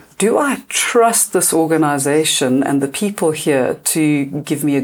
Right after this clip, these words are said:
good service, to deliver on the promises of what they are going to do?" And in our world of safety is, can we trust that people are going to do things safely and putting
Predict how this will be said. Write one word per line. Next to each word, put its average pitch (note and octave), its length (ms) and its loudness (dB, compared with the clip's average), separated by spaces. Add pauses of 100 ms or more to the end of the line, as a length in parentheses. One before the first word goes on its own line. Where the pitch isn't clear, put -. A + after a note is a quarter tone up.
good C3 120 -2
service, - 600 0 (640)
to D#3+ 340 4
deliver E3 580 2
on D#3 140 4
the D3 140 -2 (120)
promises - 920 0 (300)
of C#3 480 2 (480)
what D#3 260 0
they C#3+ 140 2
are C#3 100 2
going C#3 340 0
to C#3+ 120 -6
do?" F#3+ 360 -2 (640)
And D#3+ 300 4
in D3 440 4
our D3 220 6
world C#3+ 300 4
of - 80 -2
safety G#3+ 720 2
is, D3+ 340 0 (440)
can F#3 240 0
we G#3+ 140 2
trust - 600 -2 (720)
that D#3 240 2
people F3+ 260 -2
are D#3 80 4 (140)
going D3+ 180 2
to D3+ 100 -6
do D3 240 -2
things C3+ 640 0 (300)
safely D#3 720 0
and C#3 200 -2
putting C#3 500 -2